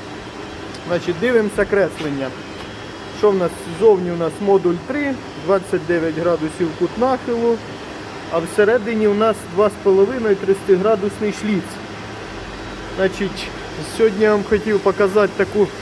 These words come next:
штуку, як його правильно мірять. Тобто, дивіться,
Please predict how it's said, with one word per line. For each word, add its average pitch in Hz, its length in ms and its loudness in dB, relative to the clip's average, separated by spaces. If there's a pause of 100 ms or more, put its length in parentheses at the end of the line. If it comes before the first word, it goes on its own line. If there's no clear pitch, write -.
штуку, 202 460 2 (920)
як 220 260 4
його 208 160 4
правильно 208 520 4
мірять. 165 400 2 (240)
Тобто, 180 420 2 (180)
дивіться, 170 540 -2